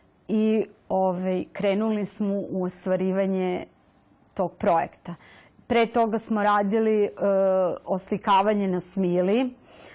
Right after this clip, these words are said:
E, to je bio jedan, ovaj, izuzetno lep projekat, gde s-, naše članice mogu da pokažu i svoje, i one koje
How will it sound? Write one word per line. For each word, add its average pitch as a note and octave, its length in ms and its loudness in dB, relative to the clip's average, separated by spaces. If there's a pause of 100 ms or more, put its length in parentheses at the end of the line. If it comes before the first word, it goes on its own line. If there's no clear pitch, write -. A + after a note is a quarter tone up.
(180)
E, G#3 200 4
to A#3+ 260 0
je A3+ 80 4
bio A#3 260 4
jedan, A3 520 2
ovaj, G3 600 0 (140)
izuzetno G#3 640 0
lep G#3+ 240 -2
projekat, F#3+ 500 0 (600)
gde G3 400 0
s-, - 300 -14
naše G#3+ 380 0
članice G#3 800 0
mogu G3+ 420 0
da F#3+ 480 2 (300)
pokažu G3+ 840 0 (400)
i G3+ 180 0
svoje, G3 600 2 (200)
i A3 160 4
one A#3 260 4
koje G3 520 2